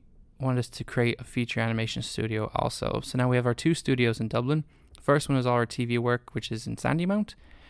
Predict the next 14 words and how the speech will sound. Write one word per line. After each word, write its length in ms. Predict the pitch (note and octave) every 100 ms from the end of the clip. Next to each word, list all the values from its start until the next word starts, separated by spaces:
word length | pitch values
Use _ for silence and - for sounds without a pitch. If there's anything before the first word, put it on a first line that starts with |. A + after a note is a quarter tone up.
| - -
And 140 | C3
then 200 | B2+ B2
this 140 | B2+
studio, 420 | - B2+ B2 A#2 A2+
which 160 | A2+
is 80 | -
our 100 | A2+
feature 320 | - A2+ -
animation 360 | A2+ A2+ A2 -
studio, 340 | - A2+ A2
which 160 | G#2+ A2
is 80 | G#2+
smack 400 | - A#2 A2 -
dab 340 | A2+ A2 A2